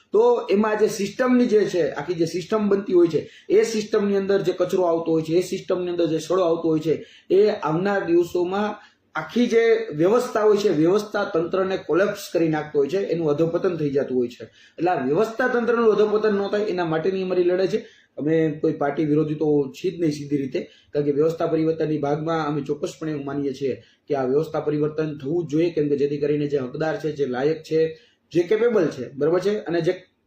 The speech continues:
કાબિલ છે, કેપેબલ કરતાં પણ કહું છું કાબિલ છે, એ કાબિલને એના પોતાનો હકનો, મહેનતનો કોળિયો મળવો જ જોઈએ. એ માટેની લડાઈ પણ આવનાર દિવસોમાં જે છે એ યથાવત જ રહેશે.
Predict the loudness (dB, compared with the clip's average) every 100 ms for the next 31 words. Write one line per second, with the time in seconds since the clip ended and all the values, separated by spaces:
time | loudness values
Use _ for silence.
0 | _ -6 -2 2 2 2 0 -2 -2 0
1 | 0 -2 -2 -4 -4 -4 -4 -4 -4 0
2 | 2 2 -2 -10 -12 -4 0 0 0 0
3 | 2 2 2 0 -2 0 -2 0 -2 -2
4 | -4 0 0 -2 -2 -2 0 2 2 2
5 | 4 2 2 0 0 -4 -10 -20 _ -2
6 | 0 -2 -4 -2 2 2 0 -2 -4 -2
7 | 0 0 0 -4 -4 -4 -2 -2 -2 -6
8 | -6 -2 -2 -2 -4 -2 -4 0 0 -2